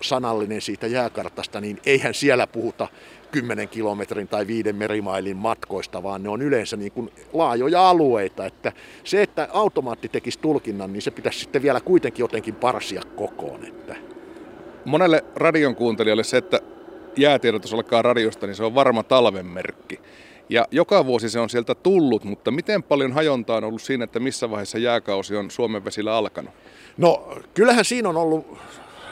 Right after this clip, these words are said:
Speaker 1: aika paljonkin hajontaa. Silloin, koska mehän yleensä aloitetaan jäätiedottaminen, jääkartoittaminen aloitetaan tuolla lokakuun puolivälin ja lopun välillä, koska seurataan myös, miten vedet jäähtyy, mutta jäätiedottaminen aloitetaan siinä vaiheessa, kun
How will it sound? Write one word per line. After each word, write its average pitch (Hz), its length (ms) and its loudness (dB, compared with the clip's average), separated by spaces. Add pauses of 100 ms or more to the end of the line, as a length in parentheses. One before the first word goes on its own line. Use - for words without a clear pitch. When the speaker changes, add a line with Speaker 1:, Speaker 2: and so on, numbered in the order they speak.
(120)
Speaker 1:
aika 165 260 4
paljonkin 180 460 4
hajontaa. 131 340 0
Silloin, 196 340 4 (680)
koska 165 220 -2
mehän 220 240 2
yleensä 196 340 4
aloitetaan 117 520 -2 (680)
jäätiedottaminen, 110 1040 -4 (240)
jääkartoittaminen 135 880 0
aloitetaan 107 440 -4
tuolla 107 240 -2
lokakuun 104 480 -2 (360)
puolivälin 104 520 0
ja 92 100 -6 (100)
lopun 120 360 0
välillä, 92 380 -4 (300)
koska - 240 -10
seurataan 101 440 -6
myös, 101 160 -12
miten 104 220 -8
vedet 107 260 -2
jäähtyy, 120 440 -4
mutta 90 220 -12
jäätiedottaminen 139 800 -2
aloitetaan 98 380 -6
siinä 104 260 -4
vaiheessa, 87 360 -10
kun 92 160 -12